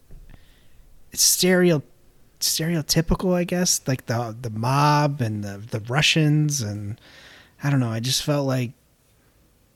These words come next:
insert any of that type of stuff in it, I guess. I don't know. But, yeah, I mean,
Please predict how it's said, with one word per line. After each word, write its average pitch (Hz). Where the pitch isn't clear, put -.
insert 135
any 131
of 120
that 120
type 123
of 110
stuff -
in 113
it, 110
I 120
guess. 113
I 123
don't 113
know. 101
But, 117
yeah, 127
I 123
mean, 117